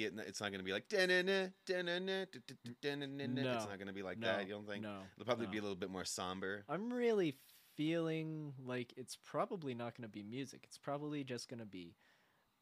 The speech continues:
Speaker 2: a, a noise, you know, like,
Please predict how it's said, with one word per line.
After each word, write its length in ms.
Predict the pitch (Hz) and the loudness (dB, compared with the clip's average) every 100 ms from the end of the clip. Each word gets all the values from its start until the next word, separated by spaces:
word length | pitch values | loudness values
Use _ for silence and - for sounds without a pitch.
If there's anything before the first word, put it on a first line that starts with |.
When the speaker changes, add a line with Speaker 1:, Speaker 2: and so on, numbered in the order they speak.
| _ _ | _ _
Speaker 2:
a, 140 | 123 120 _ 123 | -4 -4 _ -2
a 100 | 120 | -2
noise, 880 | 117 120 123 123 117 104 101 104 117 | 0 -2 -2 -2 -2 -4 -6 -6 -6
you 120 | 110 | -6
know, 500 | 107 107 104 104 101 | -6 -6 -6 -6 -8
like, 380 | 101 92 90 - | -8 -10 -10 -18